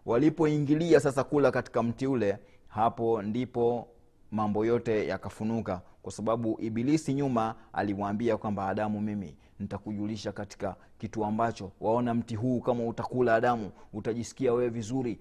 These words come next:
utakuwa na ufalme, utakuwa na nini." Adamu akaona, "Ah, huu ufalme mimi siutaki na sitaki kuwa na nini wala nini." Akenda zake Adamu, wala hakumpatiliza. Lakini sasa alipokuja mkewe kumuita, ndio pale alipoingia kwenye mtego.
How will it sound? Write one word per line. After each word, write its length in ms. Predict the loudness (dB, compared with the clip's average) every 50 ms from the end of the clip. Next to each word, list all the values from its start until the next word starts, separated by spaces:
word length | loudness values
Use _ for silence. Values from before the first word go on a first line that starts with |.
| -12 -12 -10
utakuwa 480 | -8 -6 -4 -6 -4 0 2 2 2 2
na 80 | 0
ufalme, 580 | -4 -2 0 2 4 4 4 2 0 -2 -2 -4 -8 -14 -12
utakuwa 500 | -12 -6 -4 -2 -4 -2 2 2 2 4
na 140 | 4 2 0
nini." 360 | 0 -2 -2 -2 -4 -4 -6 -8 -10 -10
Adamu 340 | -6 -4 -2 -2 -2 -2 -4
akaona, 440 | -4 -4 -4 -4 -2 -4 -4 -4
"Ah, 120 | -6 -6 -8 -8 -12 -18 _ _ -6
huu 140 | -4 -2 -2
ufalme 400 | -2 0 0 0 0 0 -2 -2
mimi 160 | -4 -4 -6
siutaki 720 | -6 -6 -6 -6 0 2 2 2 2 0 -2 -4 -6 -6 -8 -12 -20 -14 -8
na 140 | -6 -6 -4
sitaki 400 | -4 -6 -2 0 0 0 0 -2
kuwa 260 | -4 0 2 2 2
na 140 | 2 0 0
nini 260 | 0 0 0 2 4
wala 200 | 4 6 6 6
nini." 240 | 4 2 0 0 0
Akenda 360 | -2 0 2 2 6 6 6
zake 300 | 8 8 6 6 4 2
Adamu, 280 | 0 2 0 -2 -2 -6 -10 -16 -20 -20 -20 -14 -4 0
wala 180 | 2 4 4
hakumpatiliza. 840 | 4 2 0 -2 -4 -4 -2 -4 -4 -4 -4 -2 -2 -4 -4 -8 -12 -14 -18 -20 -10
Lakini 380 | -8 -6 -6 -4 -4 -4 -4 -4
sasa 280 | -4 -4 -2 0 2 2
alipokuja 540 | 2 2 0 -2 -2 -2 -2 -2 0 0
mkewe 520 | -2 -2 -4 0 0 2 2 2 0 -2 -4 -8 -16 -20 -20 -10
kumuita, 720 | -6 -4 -4 -2 -2 -4 -4 -4 -6 -4 -4 -4 -4 -4 -6 -10 -18 _ -14 -10
ndio 220 | -8 -6 -6 -6
pale 440 | -2 0 2 2 4 2 2 0 -2
alipoingia 960 | -2 -4 -6 -6 -6 -8 -8 -8 -8 -6 -8 -6 -6 -4 -2 -2 -2 -2 -4
kwenye 300 | -4 -6 -6 -6 -6 -6
mtego. 460 | -8 -2 0 2 2 2 0 -4